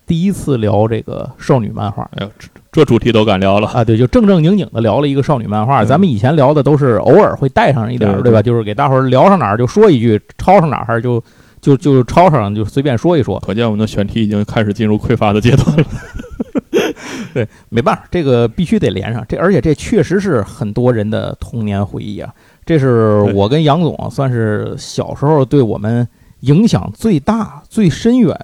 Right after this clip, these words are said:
Speaker 1: 最广的一部少女漫画。
Speaker 2: 对。
Speaker 1: 对吧？这其他的虽然还有很多啊，少女漫画，尤其是
Speaker 2: 对，对。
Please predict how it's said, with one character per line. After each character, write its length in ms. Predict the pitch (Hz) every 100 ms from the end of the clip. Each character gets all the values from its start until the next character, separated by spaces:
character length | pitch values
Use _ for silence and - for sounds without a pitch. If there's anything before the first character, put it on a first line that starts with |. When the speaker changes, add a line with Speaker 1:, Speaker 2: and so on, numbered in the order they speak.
| 131
Speaker 1:
最 160 | - 185
广 260 | - 117 - 110
的 80 | 147
一 80 |
部 120 | 151 151
少 200 | 170 147
女 80 | -
漫 160 | 117
画。 160 | 110 - -
Speaker 2:
对。 120 | 110 98 - _
Speaker 1:
对 80 | 123
吧？ 180 | 101 -
这 160 | 143 147
其 180 | - 202
他 180 | 226
的 60 | 208
虽 160 | 190 214
然 80 |
还 100 | 202
有 100 | 185
很 200 | 180 120
多 180 | 98 139
啊， 100 | 135 117
少 100 | 113
女 60 |
漫 180 | 107 98
画， 120 | 104
尤 120 | 117
其 100 | 151 160
是 100 | 151
Speaker 2:
对， 100 | 104
对。 160 | 104